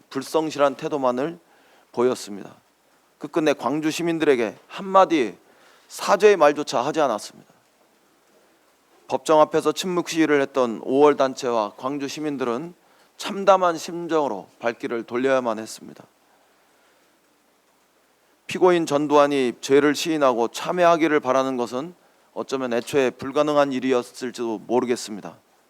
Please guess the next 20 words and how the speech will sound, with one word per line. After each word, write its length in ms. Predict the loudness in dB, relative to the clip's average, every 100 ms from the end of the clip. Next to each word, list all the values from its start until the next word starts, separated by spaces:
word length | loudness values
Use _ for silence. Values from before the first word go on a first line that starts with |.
| _ _ _ _ _ _ _ _ -6
이미 220 | 0 2
많은 400 | 4 4 2 0
분들이 560 | -4 -2 -2 0 -2 -8 _ _ _ _ _
헬기 320 | -4 -2 0 -2
기총 640 | -4 -8 -8 -6 -6 -8
소사를 520 | -6 -2 0 0 -4 -10 _
증언하고 520 | -4 0 2 2 -2
있습니다. 460 | -6 -12 -14 -16 -20 _ _ _ _ _ _ _ _
움직일 420 | -6 -2 2 0
수 160 | 2 2
없는 460 | 2 0 -2 -4
명백한 640 | -2 0 0 -2 0 0 0
증거도 640 | -4 0 0 0 -2 -6 _
여럿입니다. 680 | -6 -4 -4 -8 -14 -16 -20 _ _ _ _ _ _ _ _ _ -20 -20 -20 _
피고인은 460 | 2 6 6 6 4
이런 220 | 2 2
명백한 500 | 2 2 2 0 0
진실을 440 | -4 -2 2 2
회피하기 520 | 0 -2 2 2 2
위해서 440 | -2 -2 -4 -8